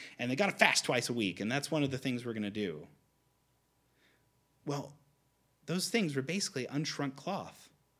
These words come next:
They were tearing apart the Jewish religion. They were tearing apart the Old Testament. They were, they were breaking it. They were bursting these wineskins. They were destroying everything that existed in this, this faith.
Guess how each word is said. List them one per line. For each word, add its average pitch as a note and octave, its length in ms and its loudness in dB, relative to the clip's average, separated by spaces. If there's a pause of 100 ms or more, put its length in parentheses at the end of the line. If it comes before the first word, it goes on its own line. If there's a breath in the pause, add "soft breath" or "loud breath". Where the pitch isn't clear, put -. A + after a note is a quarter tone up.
(500 soft breath)
They E3+ 140 4
were F3+ 140 4
tearing G#3 480 4
apart - 520 -4 (140)
the A#2 100 -2
Jewish A2 400 -2
religion. E2 500 -6 (260 loud breath)
They D3 80 4
were D3+ 100 2
tearing G3+ 480 4
apart E3+ 500 2
the A#2+ 120 2
Old G#2 200 2
Testament. F2+ 540 -4 (320 loud breath)
They D#3+ 120 6
were, D#3+ 180 6 (180 loud breath)
they D#3 140 4
were D#3 140 8
breaking C#3 760 4
it. F#2 140 0
They A#2+ 100 2
were B2 120 4
bursting F3+ 840 4
these C#3 220 2
wineskins. C#3 840 2
They C#3+ 120 8
were C#3+ 120 10
destroying F3+ 1120 4
everything G#3+ 680 4 (280 loud breath)
that D3+ 100 4
existed D3+ 720 4
in F3 160 6
this, C#3 200 2 (280 loud breath)
this A#2 200 2
faith. - 800 6